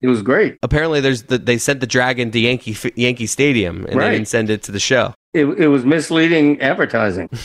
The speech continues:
Speaker 2: <laughs>
Speaker 1: I wanna ask you guys a question, and I mean this sincerely.
Speaker 2: You could, I mean, it, it's, it's your podcast, so just ask it.
Speaker 1: Yeah, that's true. Um, are we over Kanye West?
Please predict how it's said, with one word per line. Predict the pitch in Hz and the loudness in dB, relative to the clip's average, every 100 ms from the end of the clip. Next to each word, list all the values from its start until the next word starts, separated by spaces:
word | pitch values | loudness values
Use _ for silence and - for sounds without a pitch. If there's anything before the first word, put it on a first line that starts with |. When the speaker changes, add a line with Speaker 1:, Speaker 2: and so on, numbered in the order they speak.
| - - | -8 -8
Speaker 2:
<laughs> | - 117 - | -10 -10 -6
Speaker 1:
I | - | 0
wanna | 233 233 | 2 2
ask | 170 156 | 0 0
you | 151 | 0
guys | 131 120 | 2 0
a | 101 | -2
question, | - 101 - - - _ _ | -4 -4 -6 -16 -20 _ _
and | - 123 | -2 0
I | 123 | 4
mean | 135 147 | 4 4
this | 135 120 | 2 0
sincerely. | 113 - 117 95 85 | -6 -4 -4 -4 -4
Speaker 2:
You | 110 | -2
could, | 120 117 | -2 0
I | |
mean, | 123 123 | 2 2
it, | 117 - _ | 0 -4 _
it's, | 120 - - | -6 -6 -10
it's | 110 | -2
your | 127 | -2
podcast, | - 120 113 - 92 | 0 0 0 -2 -2
so | - 98 | -4 -6
just | 95 90 | -6 -4
ask | 101 - - | -4 -6 -4
it. | - | -2
Speaker 1:
Yeah, | 147 | 0
that's | 151 - | -2 -2
true. | - 92 - - | -4 -4 -6 -2
Um, | 123 113 110 98 - | 0 2 2 -2 0
are | 139 | 2
we | 147 | 4
over | 240 285 254 | 4 4 2
Kanye | - 175 160 156 131 | 0 0 0 2 2
West? | 120 117 107 - | 2 0 -2 -10